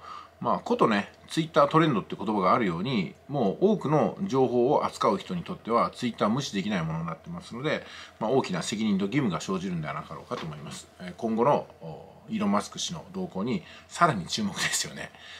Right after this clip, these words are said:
だからイーロン・マスクさんに日本中の企業統治体の権力がちょっとね、集中しすぎてるのかなと、現代の、お、支配者たる、まあ、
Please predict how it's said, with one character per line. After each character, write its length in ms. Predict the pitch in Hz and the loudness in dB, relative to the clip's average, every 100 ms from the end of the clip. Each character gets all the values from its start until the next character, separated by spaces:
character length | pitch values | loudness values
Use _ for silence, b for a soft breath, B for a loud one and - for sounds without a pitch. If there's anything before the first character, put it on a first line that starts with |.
| - | -4
だ 100 | 117 | 0
か 80 | 101 | 2
ら 40 | |
イ 60 | 123 | 2
ー 120 | 196 | 6
ロ 80 | 233 | 8
ン・ 40 | |
マ 100 | 262 | 8
ス 80 | 262 | 4
ク 60 | - | 2
さ 160 | 92 | 2
ん 60 | 101 | 4
に 300 | 147 185 87 | 2 2 2
日 120 | 120 | 2
本 240 | 156 220 | 6 8
中 160 | 190 202 | 8 8
の 300 | 202 117 - B B - | 6 6 2 B B -12
企 200 | - 151 | 2 8
業 80 | 190 | 8
統 260 | 190 180 | 10 6
治 100 | 170 | 8
体 180 | 175 160 | 8 8
の 120 | 160 | 8
権 200 | 131 190 | 8 6
力 160 | 127 85 | 6 4
が 100 | 90 | 0
ち 80 | 120 | -2
ょ 40 | |
っ 20 | 90 | -4
と 100 | 87 | -4
ね、 100 | 85 | -2
集 260 | - 202 190 | 2 2 4
中 160 | 202 | 4
し 220 | 180 190 | 4 0
す 160 | 156 190 | -2 -2
ぎ 100 | 170 | -2
て 80 | 90 | -2
る 80 | 80 | -4
の 100 | 80 | -4
か 120 | 82 | -2
な 120 | 80 | -2
と、 200 | 78 78 B B B | -4 -12 B B B
現 220 | 135 170 135 | 2 6 6
代 180 | 98 | 6
の、 300 | 113 120 82 - | 6 4 2 -4
お、 320 | 87 87 80 76 | -8 -6 -6 -4
支 160 | - | 0
配 160 | 123 127 | 4 4
者 220 | 85 78 | 2 -4
た 140 | - 127 | 0 0
る、 160 | 87 - B B B B B B | 0 -10 B B B B B B
ま 240 | 101 87 - | -4 -2 -4
あ、 160 | - | -14